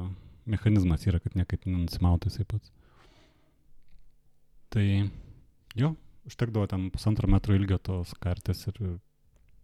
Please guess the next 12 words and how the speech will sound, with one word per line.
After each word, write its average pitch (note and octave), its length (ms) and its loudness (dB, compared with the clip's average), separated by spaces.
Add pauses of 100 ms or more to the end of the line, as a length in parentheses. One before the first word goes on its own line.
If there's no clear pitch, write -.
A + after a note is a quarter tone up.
(120)
prisemdavo F#2 560 -2
vandens. G2+ 360 -2 (1600)
Ir G#2 100 0
atsimenu, F2+ 680 0
netolimoj F2 1080 -2
vietoj E2+ 480 -4
nuo F2+ 160 -2
Ariogalos, F2 400 0
kur - 160 -12
yra F2 160 -4 (100)
kapinės, F2 600 -2 (160)
tai E2 380 -10